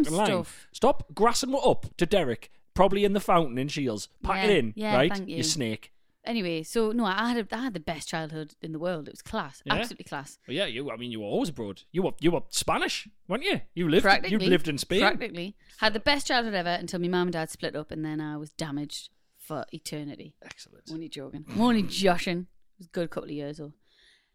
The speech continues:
Speaker 1: Anyway.
Speaker 2: <laughs> But damaged for a good couple
Speaker 1: Just,
Speaker 2: of years.
Speaker 1: just a couple of years.
Speaker 2: Yeah, great.
Speaker 1: However, instead of the usual "we're not made of money" line, my
Speaker 2: Mm-hmm.
Speaker 1: dad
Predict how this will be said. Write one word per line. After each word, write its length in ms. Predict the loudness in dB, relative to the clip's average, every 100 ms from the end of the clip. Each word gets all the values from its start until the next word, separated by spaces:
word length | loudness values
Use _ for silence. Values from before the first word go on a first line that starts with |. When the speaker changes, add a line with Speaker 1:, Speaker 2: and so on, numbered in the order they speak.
| _ _ -8
Speaker 1:
Anyway. 400 | -4 -4 -6 -8 -10
Speaker 2:
<laughs> 180 | -10 -8
But 100 | -2
damaged 380 | 0 2 0 -8
for 80 | -10
a 60 |
good 200 | -4 -4 -2
couple 120 | -2
Speaker 1:
Just, 80 | -2
Speaker 2:
of 120 | 0
years. 20 |
Speaker 1:
just 160 | -4 -4
a 40 |
couple 160 | -6 -6
of 60 | -6
years. 200 | -10 -12 -16
Speaker 2:
Yeah, 60 | -18 -16
great. 100 | -18 -20 -12
Speaker 1:
However, 540 | 4 6 6 4 -2 -6 -16 -20 _ _ 4
instead 520 | 6 4 4 4 4
of 180 | 0 0
the 100 | 2
usual 600 | 4 2 0 2 2 4
"we're 220 | 4 6
not 200 | 4 4
made 260 | 2 2 2
of 120 | 2
money" 320 | 4 4 2
line, 400 | 0 -2 -2 0
my 200 | 4 4
Speaker 2:
Mm-hmm. 40 |
Speaker 1:
dad 340 | 4 2 -2